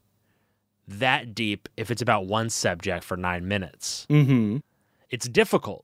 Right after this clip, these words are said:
Speaker 1: Like, it's,
Speaker 2: Mm-hmm.
Speaker 1: it's hard, and I commend people who do that. I don't know. I think I kinda like the format of mixing all those stories together, maybe,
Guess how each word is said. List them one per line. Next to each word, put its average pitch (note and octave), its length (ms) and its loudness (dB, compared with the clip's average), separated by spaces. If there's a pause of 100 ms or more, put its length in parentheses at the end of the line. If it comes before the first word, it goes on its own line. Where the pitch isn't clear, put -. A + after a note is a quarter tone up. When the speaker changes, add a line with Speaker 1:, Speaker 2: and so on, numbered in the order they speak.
(140)
Speaker 1:
Like, G#2+ 160 2
it's, C3 220 6
Speaker 2:
Mm-hmm. A2 100 2
Speaker 1:
it's A#2 160 0
hard, G#2+ 460 4
and G#2 180 -2
I F#2+ 200 2
commend C3+ 380 2
people A2 260 2
who G#2+ 120 2
do C#3 300 0
that. F#2+ 280 0 (840)
I F3+ 100 4
don't C#4 140 6
know. C#4+ 200 6
I C#3+ 120 4
think A#3+ 260 0
I B3 120 4
kinda F3+ 360 0
like F#3+ 240 2
the D#3 100 2
format C3+ 680 2 (140)
of G#2+ 560 2 (100)
mixing B2+ 840 0
all C3 140 4
those C3 220 2
stories C3+ 300 4
together, A2+ 380 0
maybe, F#3+ 400 0